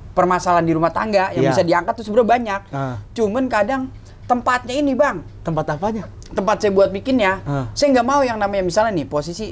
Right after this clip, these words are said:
Speaker 1: kan orang bilang, "Udah, Nyong, di lokasi aja, begini, gini, gini, gini."
Speaker 2: Ah.
Speaker 1: Wah, nggak bisa saya. Saya nggak bisanya bukan karena, eh, materinya bukan, tapi tempatnya, Bang. Kayak misalnya di rumah nih,
Speaker 2: Ah.
Speaker 1: saya, ke, di rumah saya kan udah banyak,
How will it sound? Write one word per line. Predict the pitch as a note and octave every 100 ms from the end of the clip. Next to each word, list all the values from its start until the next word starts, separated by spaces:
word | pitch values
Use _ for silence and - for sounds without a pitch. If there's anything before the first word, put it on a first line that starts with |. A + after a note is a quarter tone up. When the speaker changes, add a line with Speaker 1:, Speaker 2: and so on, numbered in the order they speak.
| -
Speaker 1:
kan | G3+
orang | A3 G#3
bilang, | G#3 A3+ A3 - - - -
"Udah, | C#4+ D4+
Nyong, | D#4
di | C4+
lokasi | A#3+ A3+ G#3+ A#3+
aja, | C#4 B3 C4+
begini, | A3+ A3+
gini, | G#3 A3
gini, | A3 A3 G#3+
gini." | G3+
Speaker 2:
Ah. | B2+ B2 G#2 - - -
Speaker 1:
Wah, | D3+ C3
nggak | C3 A#2
bisa | A2+ D3
saya. | D#3+ D3
Saya | - F#3+
nggak | G3+ E3
bisanya | C#3+ D3 G3
bukan | E3+ D3 C3+ B2
karena, | C3 B2+ B2 - - - - - - -
eh, | C#3 B2+
materinya | B2 B2 D#3+ A3
bukan, | G#3+ A#3 F#3 E3
tapi | - G3+ A#3+
tempatnya, | G3+ F3+ A3+ G3
Bang. | F3+ D#3 - - - - - - - -
Kayak | - E3+
misalnya | D3+ E3 A3
di | F#3
rumah | E3 A3+ F3
nih, | C#3+ D#3+
Speaker 2:
Ah. | B2+
Speaker 1:
saya, | G#3+ A3+ -
ke, | - F#3
di | F#3
rumah | G3 F#3+
saya | F#3+ A3
kan | C4
udah | A3 F3
banyak, | D3 C3+